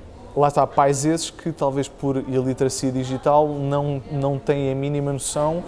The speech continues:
daquilo que se passa na internet e daquilo que lá está. E se calhar para muitos, e-, e-, essa polémica foi um abrir de olhos de, epá, passam-se aqui coisas que eu não sei. O miúdo agarra só o iPad ou,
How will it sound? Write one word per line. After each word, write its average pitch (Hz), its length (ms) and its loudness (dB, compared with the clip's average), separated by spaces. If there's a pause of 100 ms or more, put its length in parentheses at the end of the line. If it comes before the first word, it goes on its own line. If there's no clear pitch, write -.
(200)
daquilo 139 360 2
que - 80 -4
se - 40 -4
passa 156 300 2
na 143 100 0
internet 151 640 0 (580)
e 147 120 2
daquilo 151 260 2
que - 100 -6
lá 156 120 6
está. 139 420 2
E 113 60 -8
se - 100 -6
calhar 139 220 6
para 151 180 4
muitos, 160 480 0 (380)
e-, 160 160 -2 (260)
e-, 143 260 0
essa 147 300 4
polémica 160 640 4
foi 165 340 2
um 165 240 4
abrir 160 500 6
de 156 60 4
olhos 160 380 6
de, 160 360 4
epá, 156 440 2 (1000)
passam-se 139 400 4
aqui 151 180 2
coisas 160 320 4
que - 120 -2
eu 160 80 4
não 165 180 0
sei. 156 300 4
O 127 80 2
miúdo 131 260 2
agarra 135 300 4
só 139 160 2
o 135 80 8
iPad 131 320 4
ou, 120 260 2